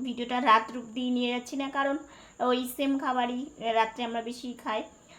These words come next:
আর এই গরমের দিনে না রাত্রিবেলাতে আমি একটু যখন ভাত খেতে বসি, গরম ভাতে একটু জল নিই, নিয়ে মানে পান্তা করে খাই,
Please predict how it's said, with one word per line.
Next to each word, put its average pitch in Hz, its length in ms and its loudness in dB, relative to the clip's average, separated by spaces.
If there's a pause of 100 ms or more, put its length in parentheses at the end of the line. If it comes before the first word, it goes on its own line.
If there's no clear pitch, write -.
আর 233 100 6
এই 240 120 2
গরমের 240 400 4
দিনে 262 160 -4
না 269 180 2
রাত্রিবেলাতে 247 600 0
আমি 233 180 -4
একটু 262 320 -6 (500)
যখন 240 340 0
ভাত 294 220 -4
খেতে 277 200 -4
বসি, 269 320 -6
গরম 233 360 4
ভাতে 254 240 -2
একটু 220 200 -8
জল 214 340 0
নিই, 233 200 -4 (460)
নিয়ে 247 280 0 (200)
মানে 233 440 -2
পান্তা 240 360 2
করে 254 240 -2
খাই, 220 340 -4